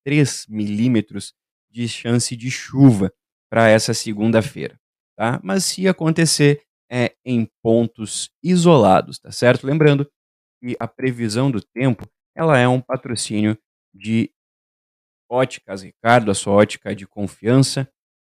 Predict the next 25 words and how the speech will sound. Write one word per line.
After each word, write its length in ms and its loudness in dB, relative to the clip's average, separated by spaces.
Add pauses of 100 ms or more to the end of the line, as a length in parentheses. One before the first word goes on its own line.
(160)
e 140 0
também 480 0 (920)
que 100 -20
fica 340 -6 (220)
lá 100 -2
na 80 0
Rua 160 2
dos 140 -4
Andradas, 400 2
número 280 0
quinhentos 480 -6
e 60 -4
quarenta 360 -4
e 40 -12
sete, 300 -2
o 40 -16
telefone 360 -2
é 20 2
o 40 -2
três 200 -6
dois 260 -2
quatro 340 -4
três, 380 -4 (260)
cinco 360 -4
quatro 460 -4